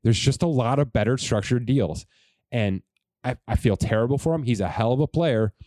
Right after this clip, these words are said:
I think this ends in a trade, and it could be a huge trade, but it's gonna be a trade that works for the Dolphins. I'll say it again. They own all the leverage here. This guy's got four years left in his contract, twenty twenty-one and three more years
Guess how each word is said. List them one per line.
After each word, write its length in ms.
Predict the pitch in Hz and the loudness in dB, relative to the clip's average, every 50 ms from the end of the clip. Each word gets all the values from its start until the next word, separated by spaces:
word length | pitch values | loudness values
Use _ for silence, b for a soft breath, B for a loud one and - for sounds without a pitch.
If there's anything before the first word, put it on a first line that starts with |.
| b b b | b b b
I 60 | - | -6
think 240 | - - - 131 120 | -2 0 2 2 2
this 140 | 123 117 - | 2 2 2
ends 180 | 131 127 120 117 | 2 2 2 2
in 80 | 120 | 0
a 60 | 120 | 0
trade, 560 | 113 - - 185 185 151 131 120 123 123 127 - _ _ _ _ _ _ _ _ _ - | 0 0 0 0 0 2 2 0 0 -2 -4 -8 _ _ _ _ _ _ _ _ _ -2
and 180 | 110 113 110 | 0 2 2
it 80 | 110 - | 0 0
could 220 | - 180 185 165 | 0 0 0 0
be 140 | 160 170 123 | 0 0 0
a 40 | 101 | 0
huge 520 | - - - - 151 156 139 127 - - | -2 -4 -2 2 2 2 2 2 -2 -2
trade, 320 | - 95 80 - - - - _ _ - | -2 -4 -4 -4 -8 -14 -16 _ _ 0
but 100 | - 135 | 2 2
it's 120 | 131 - - | 2 2 0
gonna 160 | 180 190 190 | 0 0 2
be 100 | 180 170 | 2 2
a 60 | 147 | 2
trade 260 | - - 185 180 160 135 | 2 0 0 2 2 0
that 120 | 139 117 | 0 0
works 220 | 120 131 127 - - | 0 -2 -2 -4 -4
for 80 | 117 | -2
the 60 | 113 104 | 0 0
Dolphins. 480 | 110 113 123 120 - 80 - - - - _ _ _ _ _ _ _ _ _ _ _ _ _ - | 2 0 0 0 -2 -6 -8 -10 -14 -20 _ _ _ _ _ _ _ _ _ _ _ _ _ -14
I'll 80 | - 82 | -10 -4
say 180 | - 113 107 | 0 2 2
it 60 | 110 | 4
again. 320 | 117 113 131 135 104 78 - _ _ - | 2 2 0 0 -2 -4 -6 _ _ -2
They 120 | 107 120 | 0 2
own 120 | 120 113 123 - - | 2 2 2 0 0
all 180 | 113 120 123 | 0 0 2
the 60 | 127 123 | 2 2
leverage 360 | 120 123 113 101 95 85 - | 0 0 0 0 -2 -4 -4
here. 200 | - 76 62 - _ _ _ _ | -10 -10 -12 -14 _ _ _ _
This 100 | - - | -10 -6
guy's 180 | - 139 131 110 | -4 -2 -2 0
got 160 | 123 110 101 | -2 -2 -4
four 440 | - - - - - 131 120 117 117 | -4 -10 -14 -10 -6 -2 -2 -2 0
years 280 | 113 117 120 117 104 | 0 0 -2 -2 0
left 220 | 113 113 104 - - | 0 -2 -2 -2 -2
in 60 | 107 | -4
his 100 | 101 - | -4 -4
contract, 540 | - - 101 95 87 - - 76 - - - _ _ _ | -4 -4 -4 -4 -4 -6 -8 -12 -12 -14 -20 _ _ _
twenty 260 | - - - 92 101 110 | -8 -4 -2 0 0 0
twenty-one 640 | - - 143 147 165 165 147 127 123 123 127 123 - _ _ _ _ _ _ _ _ - | 0 0 0 0 0 0 0 0 0 0 -2 -4 -6 _ _ _ _ _ _ _ _ -8
and 140 | - 113 - | -8 -8 -8
three 500 | - - - - 135 139 156 160 156 151 | -8 -14 -8 -2 0 2 4 4 4 4
more 240 | 151 143 143 143 139 | 2 2 2 2 2
years 480 | 131 123 110 87 76 - - - - | 2 2 2 2 0 -4 -8 -14 -18